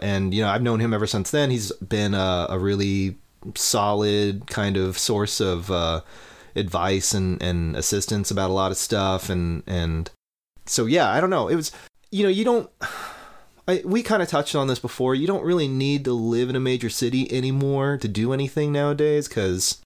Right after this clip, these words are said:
you can network so much online, and your online presence, um, can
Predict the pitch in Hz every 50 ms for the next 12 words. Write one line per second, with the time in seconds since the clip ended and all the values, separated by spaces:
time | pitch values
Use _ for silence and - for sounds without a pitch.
0 | _ _ _ - - - - 147 - 143 117 117 135 156 - - 127 117 104 -
1 | - - 123 110 107 107 104 98 - - - 113 107 104 92 92 110 123 131 131
2 | 117 113 110 107 104 101 98 95 95 101 120 123 110 98 92 - - - 135 143
3 | 143 123 113 98 92 92 - - - - - - - - - - - - - -
4 | - - - 98 98 95 92 92 92 87 87 87 - - - - - - 117 113
5 | 107 104 101 101 101 98 98 95 95